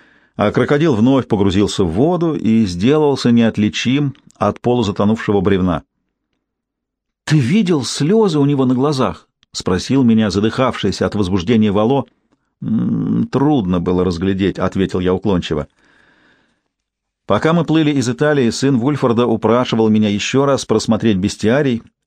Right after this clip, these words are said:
и составить список животных, которые могли бы попасться нам по пути через Египет и в дальнейшем. Я выполнил его просьбу, несмотря даже на то, что из книги редко можно было ясно понять, в каких краях водится тот или иной зверь или птица,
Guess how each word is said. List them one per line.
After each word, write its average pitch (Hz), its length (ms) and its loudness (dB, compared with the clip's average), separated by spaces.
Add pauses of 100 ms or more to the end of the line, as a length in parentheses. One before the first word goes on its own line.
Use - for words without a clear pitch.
и 107 140 -2
составить 117 500 0
список 113 380 -2
животных, 131 560 -2
которые 110 400 0
могли 110 300 2
бы 135 100 0
попасться 120 500 0
нам 110 180 2
по 98 100 -6
пути 113 280 -2
через 107 240 0
Египет 107 640 -2
и 117 80 0
в 104 60 0
дальнейшем. 113 580 0 (1300)
Я 135 240 2
выполнил 101 560 0
его 82 240 -2
просьбу, 139 560 0 (720)
несмотря 113 500 2
даже 113 260 2
на 110 140 2
то, 147 380 0 (240)
что 127 140 -2
из 123 120 -2
книги 135 300 0
редко 123 300 0
можно 113 280 2
было 110 160 2
ясно 104 400 0
понять, 95 300 0
в - 40 -20
каких 107 260 -2
краях 120 640 -2
водится 98 560 0
тот 85 260 -2
или 98 160 2
иной 98 180 0
зверь 107 260 -2
или 85 140 -2
птица, 120 480 -4